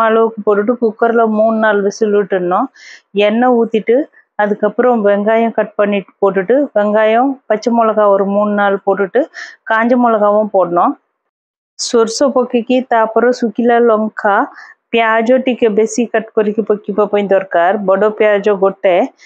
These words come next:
କଞ୍ଚା ଲଙ୍କା ବି ତିନି ଚାରି ପକେଇବା ପାଇଁ ଦରକାର ରାଗ ପାଇଁ। ପିଆଜ ପକେଇକି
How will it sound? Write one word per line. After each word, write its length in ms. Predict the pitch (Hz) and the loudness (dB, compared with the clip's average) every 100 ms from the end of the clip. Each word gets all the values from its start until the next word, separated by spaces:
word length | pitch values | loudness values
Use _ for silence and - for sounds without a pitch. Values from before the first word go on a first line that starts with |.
| - _ _ _ _ - | -20 _ _ _ _ -4
କଞ୍ଚା 340 | 226 226 254 262 | -2 0 0 2
ଲଙ୍କା 400 | 247 240 226 240 | 2 0 0 -2
ବି 160 | 214 254 | -2 -2
ତିନି 260 | 247 233 | -2 -2
ଚାରି 240 | 220 226 220 | 0 -2 0
ପକେଇବା 440 | 220 208 226 214 | -2 -2 0 0
ପାଇଁ 180 | 214 214 | 0 0
ଦରକାର 380 | 196 196 - 196 | 0 -2 -2 -2
ରାଗ 360 | 190 175 175 202 | 0 -2 0 -2
ପାଇଁ। 260 | 202 180 233 - _ _ - | 0 0 -2 -6 _ _ -4
ପିଆଜ 280 | 220 220 226 247 | 0 0 0 0
ପକେଇକି 480 | 233 214 233 208 | 0 0 -2 0